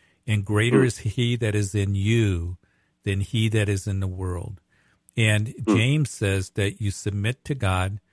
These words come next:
Speaker 1: resist the devil, and he will flee. And, and I want you to know that because there's some circles of Christianity that they put a lot of emphasis on spiritual battles and,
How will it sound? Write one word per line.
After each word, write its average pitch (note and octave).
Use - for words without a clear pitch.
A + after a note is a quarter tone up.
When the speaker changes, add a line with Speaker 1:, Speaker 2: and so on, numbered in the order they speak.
Speaker 1:
resist A2
the C3
devil, G#2
and G2
he G2+
will G2+
flee. G2
And, G#2+
and B2
I B2+
want D3+
you C3+
to A2+
know A2
that G2+
because G#2+
there's A2
some C3+
circles A#2
of F#2+
Christianity G2
that G#2+
they A#2
put D3
a A2+
lot A2
of B2+
emphasis A2
on F#2+
spiritual G#2+
battles G2
and, F#2